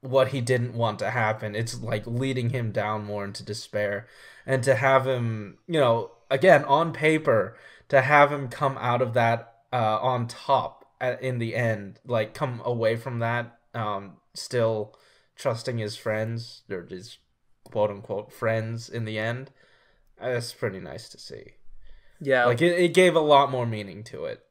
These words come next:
Speaker 2: Yeah, and kinda, like, confirmed, like, his beliefs. Like, I was like, "Aw, damn, like, I made the right dec-, like, decision, kind of, because if everything went my way,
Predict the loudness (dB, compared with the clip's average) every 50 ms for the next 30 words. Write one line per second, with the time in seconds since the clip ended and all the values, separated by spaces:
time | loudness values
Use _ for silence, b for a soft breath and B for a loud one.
0 | _ _ _ _ _ _ _ _ _ _ _ _ _ -6 -2 2 2 2 2 0
1 | -4 -6 -4 -4 -2 -2 0 -2 0 0 0 0 0 -2 -6 -10 -10 -10 -8 -4
2 | -2 0 0 0 -2 -4 -8 -14 -12 -10 -10 -10 -10 -12 _ _ _ _ _ _
3 | _ _ _ _ _ _ _ _ _ _ _ _ _ _ -14 -12 -12 -12 -14 -12
4 | -10 -10 -10 -8 -10 -10 -12 -12 -14 -16 -18 -18 -20 -20 -20 -16 -16 -16 -16 -16
5 | _ _ _ _ _ _ _ _ _ _ _ _ _ _ _ -20 -20 -14 -10 -10
6 | -10 -10 -10 -10 -6 -2 0 0 0 0 -2 -4 -8 -8 -8 -8 -8 -8 -6 -4
7 | -4 -4 -2 -4 -4 -4 -2 -2 -4 -4 -6 -10 -16 -16 -16 _ _ _ -10 -10
8 | -10 -10 -12 -18 -16 -10 -6 -4 -4 -4 -6 -8 -10 -8 -8 -6 -6 -6 -6 -8
9 | -10 -14 _ -16 -10 -6 -4 -4 -4 -6 -10 -10 -10 -8 -4 -4 -4 -4 -4 -6
10 | -4 -2 -2 -2 -2 -2 -6 -4 -4 -2 -2 -2 -2 -4 -8